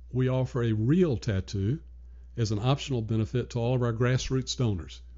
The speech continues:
As soon as someone gives a lifetime total of as little as a hundred fifty bucks, if they want a real tattoo, we'll give it to them. Uh, first, we,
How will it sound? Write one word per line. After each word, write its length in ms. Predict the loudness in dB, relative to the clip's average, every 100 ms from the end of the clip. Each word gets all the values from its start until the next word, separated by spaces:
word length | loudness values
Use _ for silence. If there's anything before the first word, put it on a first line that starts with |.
| -18 -20 -20 -18 -18 -18 -8
As 80 | -6
soon 220 | 0 4 4
as 100 | 2
someone 500 | 2 2 2 0 0
gives 320 | 0 0 -2
a 60 | -6
lifetime 720 | 0 2 2 2 2 2 2
total 520 | 0 0 2 0 0
of 100 | 0
as 360 | -2 -4 -10 -12 -6
little 260 | -2 0
as 140 | 0 0
a 60 |
hundred 280 | 2 2 2
fifty 240 | 0 -2 -2
bucks, 480 | 0 -2 -4 -14 -8
if 140 | -6 -2
they 160 | 0 2
want 360 | 4 2 2
a 100 | 0
real 280 | 2 2 2
tattoo, 440 | 0 -2 0 0 2
we'll 160 | 0
give 180 | 0 -2
it 80 | -4
to 80 | -8
them. 160 | -10 -14 -18 -20 -18 -18 -20 -18 -18 -18 -8 -2
Uh, 220 | 0 0
first, 560 | -4 2 4 4 0
we, 260 | 0 0